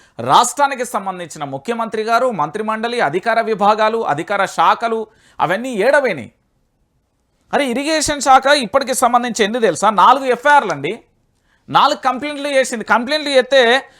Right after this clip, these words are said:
మేడిగడ్డ నుండి మొదలు పెడితే ఈ అడవి సోమపల్లి వరకు కూడా కంప్లైంట్ చేస్తే దాని మీద ఇప్పటివరకు అరెస్టులు లేవు.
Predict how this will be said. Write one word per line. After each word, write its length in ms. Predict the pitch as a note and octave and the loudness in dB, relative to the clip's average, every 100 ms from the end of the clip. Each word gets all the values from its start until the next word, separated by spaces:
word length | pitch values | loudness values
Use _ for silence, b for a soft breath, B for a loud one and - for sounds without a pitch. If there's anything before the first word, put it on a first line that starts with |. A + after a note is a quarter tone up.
| b | b
మేడిగడ్డ 480 | C3+ A#3+ D4+ C#4+ C4 | 0 0 2 2 2
నుండి 280 | C4+ B3+ B3+ | -2 -2 0
మొదలు 280 | A3+ A#3+ B3+ | 2 2 2
పెడితే 360 | B3+ C4 D4+ | 2 0 -2
ఈ 20 | |
అడవి 420 | B3+ D#3+ F#3 C4 C#4 | 2 4 6 4 0
సోమపల్లి 460 | C4+ B3+ A#3 A3+ | -2 0 -2 0
వరకు 260 | A3+ A3+ B3+ | 0 0 -2
కూడా 220 | A#3+ A#3 | -2 -2
కంప్లైంట్ 460 | G3 F3+ G3+ B3+ G3+ | 0 0 2 2 2
చేస్తే 200 | - C4+ | 0 2
దాని 220 | B3+ B3 | 2 2
మీద 120 | C4+ | -2
ఇప్పటివరకు 460 | C4+ D4 D4+ D4 C4 | 0 4 4 6 4
అరెస్టులు 360 | C4+ C4+ C#4+ | 2 -2 -2
లేవు. 180 | C#4 | 0